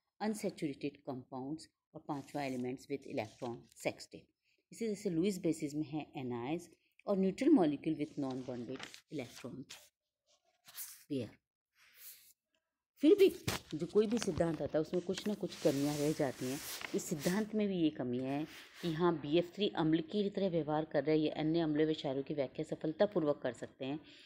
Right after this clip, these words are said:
लेकिन फिर भी कुछ बातें का स्पष्टीकरण आधार नहीं मिल सकता। पहला, इस सिद्धांत के अनुसार एचसीएल एच टू एस ओ फ़ोर और एचएनओ थ्री आदि के तो प्रोटॉन तो अम्ल हैं, लेकिन इसके अणु नहीं,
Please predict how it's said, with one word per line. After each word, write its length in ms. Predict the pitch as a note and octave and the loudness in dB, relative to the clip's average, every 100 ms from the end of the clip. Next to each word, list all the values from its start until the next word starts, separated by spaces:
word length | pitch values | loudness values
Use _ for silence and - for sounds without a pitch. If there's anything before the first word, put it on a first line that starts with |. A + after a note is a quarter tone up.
| - - - | -20 -10 -2
लेकिन 300 | F#3 G3 F#3+ | 0 0 -2
फिर 280 | - - A3 | -2 0 2
भी 100 | B3 | 0
कुछ 240 | A3 - | 0 -2
बातें 280 | C#3+ C3+ C#3 | -4 -2 -2
का 140 | - | 0
स्पष्टीकरण 600 | C#3+ - - - D#3 C#3 C#3 | -2 -4 -12 -8 -4 -2 -2
आधार 280 | B2+ C3 | -4 -6
नहीं 220 | C3+ C#3 C#3 | -4 -4 -2
मिल 220 | A#2 - | -4 -6
सकता। 280 | - - _ _ _ _ - _ | -14 -20 _ _ _ _ -20 _
पहला, 360 | E3+ D3 C#3 C#3 - - - _ - | 0 0 0 -4 -10 -20 -20 _ -10
इस 140 | A#3 | -2
सिद्धांत 460 | G3+ D3+ E3+ A3 G#3+ | -2 2 2 2 0
के 60 | |
अनुसार 380 | F3 B2 C3 C3 E3+ | 0 0 0 0 -2
एचसीएल 380 | - - A3+ | -2 2 4
एच 180 | F3+ - - | 4 2 -2
टू 60 | |
एस 160 | C#3+ - | -2 -4
ओ 20 | |
फ़ोर 280 | - C#3 C#3+ | -4 -2 0
और 160 | - | 2
एचएनओ 320 | D#3 - D#3+ C#3+ | 2 2 2 2
थ्री 160 | - | -2
आदि 260 | - D3+ F#3 | 0 0 2
के 160 | G#3 | 0
तो 120 | G3+ G3+ | 2 0
प्रोटॉन 520 | - D#3+ - G3+ G#3 | 2 0 6 6 6
तो 180 | G#3 G#3 | 4 2
अम्ल 300 | D#3+ D#3 C#3+ | 4 2 0
हैं, 240 | B2+ - - - - F#3 | -4 -10 -20 -20 0 4
लेकिन 280 | G3+ A3+ | 4 2
इसके 280 | - - - | -2 -4 -6
अणु 280 | - D#3+ E3 | 0 4 4
नहीं, 180 | D3 | 4